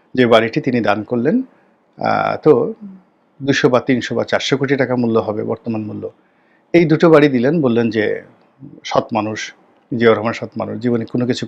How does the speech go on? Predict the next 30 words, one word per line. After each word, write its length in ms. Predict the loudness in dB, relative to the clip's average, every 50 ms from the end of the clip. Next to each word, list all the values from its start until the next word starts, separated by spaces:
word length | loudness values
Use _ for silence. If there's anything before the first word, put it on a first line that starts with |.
| -4
করতে 180 | -6 -4 -4 -2 -2
পারেননি, 360 | -2 -2 -2 -4 -6 -6 -6 -8 -10 _ _ _ _ _ _ _ _ _ _ _ _ -2
এই 120 | 0 2 2 4
পরিবারের 340 | 4 4 4 4 2 2 0 -4
কিছু 180 | -4 -4 -4 -4 -4
নেই, 100 | -4 -6 -4 -2
তাহলে 220 | -2 -2 0 -2 0
তারা 240 | 0 2 2 2 2 2 0 -2 -2 -2
এক 60 | 0 2
বাড়িতে 220 | 2 2 4 2 2 2 0
থাকবেন, 280 | -4 -4 -2 -4 -2 0 0
আর 60 | 0 0
একটা 100 | 0 0 2
বাড়ি 120 | 2 2 2 2 2
ভাড়া 160 | 2 2 2 2 0
দিয়ে 120 | 0 -2 -2
ওখান 120 | -2 -2 -2 0
থেকে 140 | 0 0 2 2
যা 100 | 0 0 0
পান 140 | 0 0 -2 -2 -2 _ _ _ _ _ _ _ _ _ _
তা 100 | 2 4 4 4
দিয়ে, 160 | 4 2 2 2
আহ, 1000 | 0 -4 -10 _ _ _ _ _ -18 -14 -12 -10 -8 -8 -8 -8 -10 -10 -10 -12 -14 -16 -20 -20 _ _ _ _ _ _ -2
তার 120 | -2 -2 0 -2
সংসার 280 | -4 -4 -4 -6 -6 -2 0
চলবে। 200 | 0 0 0 -2 -2
তার 120 | -2 -2 0 0
সঙ্গে 180 | 2 2 2 4 4
তো, 60 | 2 2 0 -4 _ _ _ _ _ _ _ _ _ _ -6
আহ, 180 | -4 -2 -2